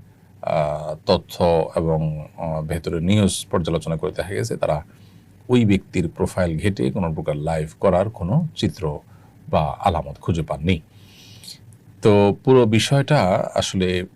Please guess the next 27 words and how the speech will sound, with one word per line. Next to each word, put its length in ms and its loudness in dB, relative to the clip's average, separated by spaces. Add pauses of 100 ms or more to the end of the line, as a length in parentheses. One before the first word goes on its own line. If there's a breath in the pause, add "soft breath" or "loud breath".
(200)
কতটা 300 0
সত্য 480 0 (180)
সেটা 280 0
আসলে, 360 -2 (180)
উম, 160 -8
তদন্ত 360 0
সাপেক্ষ। 460 -4 (200)
তবে 380 2
আমাদের 280 0
দেশে 360 -2
এই 260 0
ধরনের 360 4
ঘটনা 340 0
যে 240 0
ঘটে 220 0
না 140 0
তা 160 0
নয়, 120 -4
এই 60 -8
ধরনের 240 -6
ঘটনা 300 -8
ঘটে, 260 0
অহরহ 460 0
ঘটে। 260 -4 (320 loud breath)
এগুলোর 300 4
জন্য 240 0
আমাদের 360 2